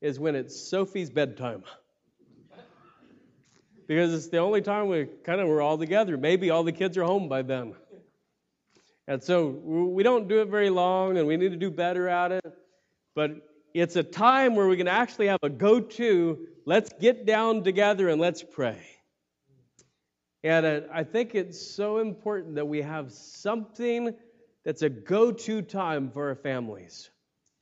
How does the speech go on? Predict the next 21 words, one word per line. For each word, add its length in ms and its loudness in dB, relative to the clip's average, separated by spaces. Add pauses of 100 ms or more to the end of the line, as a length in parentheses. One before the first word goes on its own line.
(540)
where 440 4
we 240 2
pray 480 -2
with 240 0
each 260 -4
other. 400 -2 (920)
Because 200 2
I'm 160 0
telling 320 2
you, 220 0 (480)
if 180 -2
we 120 -2
don't 280 0
pray 180 0
together 400 0
with 160 0
our 120 -2
family, 600 -4 (320)
the 80 -6
next 340 -4
generation 760 0